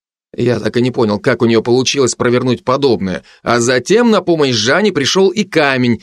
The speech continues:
выставив свой щит. И все последующие атаки сыпались только на его щит. К этому времени Илья уже был готов,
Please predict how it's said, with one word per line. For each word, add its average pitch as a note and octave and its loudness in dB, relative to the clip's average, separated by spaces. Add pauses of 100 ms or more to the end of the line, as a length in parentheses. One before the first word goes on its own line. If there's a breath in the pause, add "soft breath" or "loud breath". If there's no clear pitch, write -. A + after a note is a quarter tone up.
(140)
выставив C#3 2
свой C3 -2
щит. - -6 (420)
И A2+ 0
все E3 0
последующие D#3 0
атаки C3+ -2 (120)
сыпались G3 0
только D3+ 0
на C#3 0
его B2+ 0
щит. - -8 (800)
К - -2
этому C#3 2
времени C#3 2
Илья C#3 2
уже C3+ 0
был C#3+ 0
готов, C#3 0